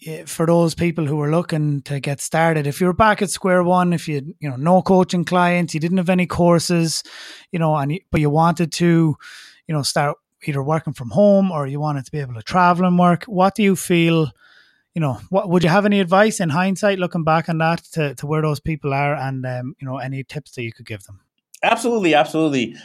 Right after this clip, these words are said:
Speaker 2: I, I was really looking for this advice back in Vancouver, and that's why I was listening to, like, uh, you know, Extra Pack of Peanuts and Zero to Travel and Location Indie and, uh, Family Adventure Podcast and Nomad Together and, uh, Budget Traveler, uh,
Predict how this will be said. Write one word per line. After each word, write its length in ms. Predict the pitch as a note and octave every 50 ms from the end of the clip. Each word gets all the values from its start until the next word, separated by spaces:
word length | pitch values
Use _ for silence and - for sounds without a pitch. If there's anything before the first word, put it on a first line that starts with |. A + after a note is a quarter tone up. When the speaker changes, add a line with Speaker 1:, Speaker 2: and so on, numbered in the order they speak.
| - - -
Speaker 2:
I, 200 | - E3 F3+ F3+
I 260 | E3 - - F#3+ G3+
was 200 | A#3+ C#4 A#3+ G#3+
really 220 | A3 A3+ A3+ G#3+ F#3+
looking 320 | F3 F#3+ F#3 - G3+ F#3+
for 80 | G3 F#3+
this 160 | D#3+ D#3+ D#3+
advice 460 | E3 D3 C#3+ D3 D3+ D#3 D#3 D#3 -
back 240 | - D3 C#3+ C#3 C#3+
in 100 | C3+ B2+
Vancouver, 640 | C3 C3 A#2+ - - D#3+ D#3 C#3+ B2+ B2 A#2+ A#2 - - - _
and 160 | B2+ C3+ C#3+
that's 180 | E3 F3+ F3 F3
why 180 | E3 D#3 D3
I 40 | C#3+
was 120 | C#3 C3
listening 280 | C#3+ C#3+ C#3+ D3 C#3 C3+
to, 60 | C3
like, 260 | B2 A#2+ A2+ G#2+ -
uh, 300 | A#2 A#2 A2 G#2+ G#2+ G#2+ G#2+
you 80 | A2
know, 200 | A2 A2 A2 A2
Extra 280 | A2 C#3 C3 - - C#3
Pack 220 | - C3 B2+ -
of 80 | - -
Peanuts 420 | D#3 D#3 D3 C#3+ C#3 C#3 C3+ C#3
and 80 | B2 A2
Zero 180 | A2 B2+ B2 B2
to 100 | B2 A#2+
Travel 420 | - D#3+ C3+ C#3+ C#3+ C#3+ C#3+ C#3
and 80 | B2 A#2
Location 420 | A#2+ A#2+ - C#3 C3 C3 - B2
Indie 420 | B2+ C#3+ D3+ C#3 C#3+ C#3+ C#3+ C#3 C3
and, 160 | A#2 G#2+ - - - - - - - -
uh, 160 | - A2 G#2+
Family 320 | G2+ - C3+ B2 B2+ B2+ A#2+
Adventure 380 | A#2 A2+ A#2+ A#2 A2 - B2
Podcast 640 | - - D3 C#3+ C#3+ C#3+ D3 C3+ C3+ C3 B2+ B2+ -
and 80 | A#2 A2+
Nomad 280 | A#2+ A#2 A#2 A#2 A2+
Together 600 | - - A#2+ C3 C#3 C3+ C3+ C3 C3 C3 B2+ B2+ B2
and, 260 | A#2+ A2+ G#2+ G#2+ G#2 - - - - _ -
uh, 100 | G#2 G#2
Budget 380 | - C3 C3 A#2+ B2+ B2 B2
Traveler, 580 | - C3+ B2+ A#2+ B2+ A#2+ A#2+ A#2+ A#2 A#2 A2+ A2
uh, 240 | G#2+ G#2 G#2 G#2